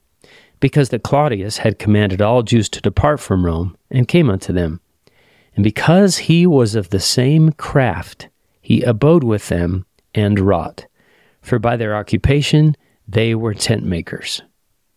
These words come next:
Those are, that's verse one through three. Now, part of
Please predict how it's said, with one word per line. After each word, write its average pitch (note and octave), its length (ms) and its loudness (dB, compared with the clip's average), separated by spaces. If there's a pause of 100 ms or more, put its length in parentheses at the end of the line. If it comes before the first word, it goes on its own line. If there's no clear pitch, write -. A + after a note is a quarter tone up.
(1120)
Those B2+ 220 2
are, A2+ 120 -2
that's B2+ 320 -2
verse - 340 -2
one A2+ 220 0
through G2 220 -2
three. G2 500 -2 (480)
Now, A2+ 360 0 (360)
part F#3 380 0
of G#2 300 0